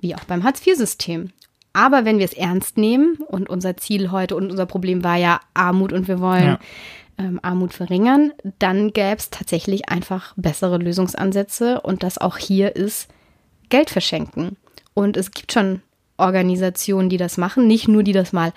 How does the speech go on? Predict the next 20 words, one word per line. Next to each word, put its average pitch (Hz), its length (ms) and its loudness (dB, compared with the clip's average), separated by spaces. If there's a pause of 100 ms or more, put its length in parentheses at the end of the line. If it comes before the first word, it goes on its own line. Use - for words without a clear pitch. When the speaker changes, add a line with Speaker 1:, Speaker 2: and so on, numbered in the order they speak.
(300)
Speaker 1:
ausprobiert 214 960 0
haben 196 520 0
und 185 440 -4
sich - 220 -8
dann 165 140 -6
ausgewertet 220 640 -2
haben 214 200 0
und 185 120 -2
es 180 140 -8
nie 190 140 2
dazu 190 340 -4
gekommen 190 360 -2
ist, 143 100 6
das 135 120 4
Speaker 2:
Mhm. 147 60 -2
Speaker 1:
wirklich 190 220 -8
zu - 80 -8
implementieren, 185 720 -2
so 190 220 -2
wie 185 260 0